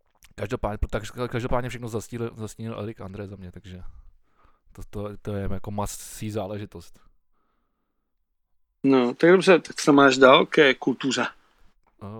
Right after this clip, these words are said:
Speaker 1: Eh, no, ke kultuře už toho zas tolik nemám, tak, eh, <laughs> jestli máš
Speaker 2: Eh,
Speaker 1: ty, tak,
Speaker 2: no,
Speaker 1: tak
Speaker 2: tak
Speaker 1: řekni,
Speaker 2: je-
Speaker 1: jestli máš třeba něco hu-, z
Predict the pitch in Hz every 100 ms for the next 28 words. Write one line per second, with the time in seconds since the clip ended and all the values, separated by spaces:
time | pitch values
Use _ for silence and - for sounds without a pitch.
0 | 113 - 139 - 139 151 - - 147 127
1 | 147 139 - 151 151 123 98 101 - 117
2 | 117 - - - - - _ _ _ -
3 | 113 135 120 139 123 123 120 117 107 -
4 | 143 127 139 147 139 - 143 - - 135
5 | 127 131 107